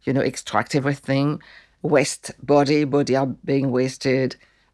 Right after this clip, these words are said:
uh, land is being wasted, forests are being rivers, and so on, because you have to pro-, produce that. And, um, and then once it's no longer, you know,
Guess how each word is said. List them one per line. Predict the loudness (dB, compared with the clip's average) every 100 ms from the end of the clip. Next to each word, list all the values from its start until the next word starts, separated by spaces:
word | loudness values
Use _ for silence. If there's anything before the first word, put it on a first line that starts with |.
| -2
uh, |
land | 0 2 2 0
is | -2
being | 0 0 0
wasted, | -2 0 -2 -2
forests | 0 0 2 0 -4
are | -4
being | -2 -2 -2
rivers, | 0 0 2 0 0 0 -2
and | -6 -4
so | -4
on, | -2 -4
because | -6 -8 -6
you | -8
have | -8 -8 -10
to | -14
pro-, | -18 -16 -16 _
produce | -8 -6 -6 -4
that. | -4 -4 -6 -10 -20 _ -20 -2
And, | 2 2 2 0
um, | 0 -2 -6 _ _ 0
and | 4
then | 6 6 4 -4 -2
once | 4 4 4 2
it's | -4 -4 -10 -2
no | 2 4
longer, | 6 4 4 2 2 0
you | 0
know, | 2 0